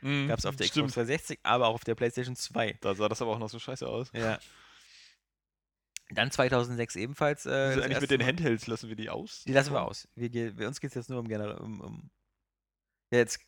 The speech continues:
Speaker 2: äh,
Speaker 1: Ja, stimmt eigentlich, weil
Speaker 2: kannst du gar nicht. Es
Speaker 1: ja.
Speaker 2: geht also nur, weil, weil es kommt ja jetzt am, im November kommt eine neue, äh, <laughs> Konsolengeneration, keine neue Handheld-Generation.
Speaker 1: Ja, ja,
Speaker 2: Die
Speaker 1: die
Speaker 2: wird
Speaker 1: haben
Speaker 2: für
Speaker 1: wir
Speaker 2: die
Speaker 1: schon.
Speaker 2: nächsten zehn Jahre noch der drei D S bleiben.
Speaker 1: <coughs>
Speaker 2: Ähm,
Speaker 1: Verzeihung.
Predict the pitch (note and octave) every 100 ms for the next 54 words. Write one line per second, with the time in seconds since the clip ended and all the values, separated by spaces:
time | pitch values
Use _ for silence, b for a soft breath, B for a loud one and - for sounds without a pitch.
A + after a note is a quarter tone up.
0 | - A2 A#2+ A#2+ A#2+ G#2+ G#2 - A#2+ C#3
1 | - A#2 G#2+ G#2+ A2 A2 D#3+ D#3+ C#3+ C#3
2 | E3 D3 C3 C3 B2 B2+ A2+ B2 F3+ F3
3 | D#3+ D3 - A2+ C3 B2+ C3 B2+ D3+ C#3+
4 | - C#3 C3+ B2 B2 B2+ A#2+ C#2+ F#2+ A2
5 | D#2+ F#2+ C3 - D3 C3+ E3+ C#3 A2+ A2+
6 | A2 - A#2+ C#3+ B B - C3+ C3 C3
7 | B2+ D3 - A#2 A#2 G#2+ G#2 G#2+ A2+ A2
8 | A2 G#2 B2+ C#3+ E3+ C#3+ D3 - D3 D3
9 | C3+ C3 C3 G#2+ G#2 G#2 G2+ G2+ D2+ -
10 | G2 G2 G2+ - - - G3 D#3+ - -
11 | - A#2+ A#2 B2 - _ D3 - B2 G2+
12 | F#2